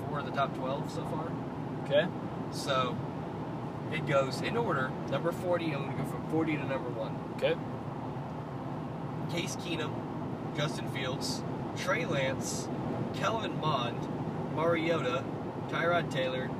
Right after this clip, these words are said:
Speaker 1: Tua Tagovailoa, Drew Lock,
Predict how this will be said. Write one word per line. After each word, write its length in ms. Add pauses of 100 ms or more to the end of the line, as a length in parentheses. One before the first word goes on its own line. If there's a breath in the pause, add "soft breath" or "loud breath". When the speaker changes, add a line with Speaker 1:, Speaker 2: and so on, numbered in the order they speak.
(200)
Speaker 1:
Tua 220
Tagovailoa, 960 (680)
Drew 240
Lock, 300